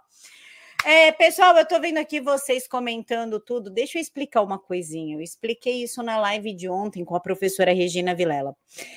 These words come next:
É, eu amo a professora Regina Vilela. Ela é minha professora de vida, não é só de jornalismo. Ela é minha professora de vida.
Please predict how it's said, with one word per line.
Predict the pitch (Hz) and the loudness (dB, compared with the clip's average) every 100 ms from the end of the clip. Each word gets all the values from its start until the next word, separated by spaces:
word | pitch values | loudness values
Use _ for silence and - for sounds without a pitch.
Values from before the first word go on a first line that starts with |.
| - _ | -20 _
É, | 254 240 240 233 220 220 214 214 - | 2 4 6 6 4 2 2 0 2
eu | 233 269 | 6 8
amo | 262 277 | 8 6
a | 220 | 0
professora | 196 202 202 - 208 196 | -6 -8 -8 -4 -2 -2
Regina | 190 180 175 175 | -6 -8 -10 -10
Vilela. | 165 165 170 180 - | -8 -6 -4 -4 -4
Ela | 180 196 | -6 -6
é | |
minha | 202 190 | -6 -10
professora | - 196 196 190 208 190 | -12 -14 -12 -8 -6 -6
de | 175 202 208 | -4 -4 -4
vida, | 202 190 165 147 | -6 -6 -6 -6
não | 151 170 | -6 -6
é | 185 | -6
só | 214 196 196 | -6 -4 -4
de | 165 | -4
jornalismo. | 156 143 139 120 104 - _ | -8 -8 -12 -14 -18 -20 _
Ela | 190 | -10
é | 208 | -8
minha | 202 | -8
professora | 202 202 202 196 | -10 -10 -6 -6
de | 180 214 | 0 0
vida. | 185 240 180 131 | 2 0 2 0